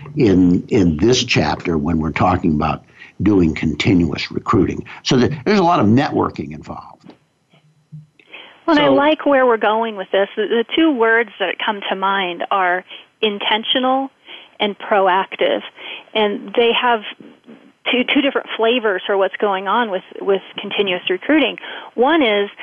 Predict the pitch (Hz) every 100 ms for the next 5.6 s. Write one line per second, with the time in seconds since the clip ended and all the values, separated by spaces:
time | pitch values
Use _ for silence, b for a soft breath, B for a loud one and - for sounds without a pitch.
0 | B B - 226 214 226 302 320 247 226
1 | 220 208 247 285 226 214 302 311 - 220
2 | 208 190 180 233 269 262 220 175 214 269
3 | 208 208 202 196 208 208 220 262 302 233
4 | 208 208 208 220 240 226 208 220 240 -
5 | - - 185 185 -